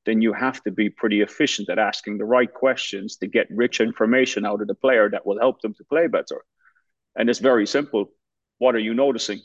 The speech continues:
Hey, Mike, time out, time out, our subs. Mike, come over here, buddy. What are you seeing here? Just talk me through what you're seeing now. Bang, you're getting data, what Mike is seeing. So I'm not now verbally vomiting on you. Mike, you need to rotate.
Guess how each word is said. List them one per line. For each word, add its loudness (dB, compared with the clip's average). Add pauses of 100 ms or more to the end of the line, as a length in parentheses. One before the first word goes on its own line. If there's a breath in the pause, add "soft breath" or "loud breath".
(300)
Hey, 2
Mike, 2
time 0
out, 0
time -2
out, -4
our -2
subs. -2
Mike, -2 (200)
come -4
over 0
here, 0
buddy. -2
What -4
are -4
you -2
seeing -4
here? -4
Just -12
talk 0
me -4
through 0
what -2
you're -8
seeing -4
now. -4 (100)
Bang, 0
you're -4
getting -2
data, 0
what -6
Mike -6
is -10
seeing. -2 (360)
So 0
I'm 2
not 2
now 0
verbally -2
vomiting -6
on -6
you. -2
Mike, 0
you -6
need -2
to -2
rotate. 0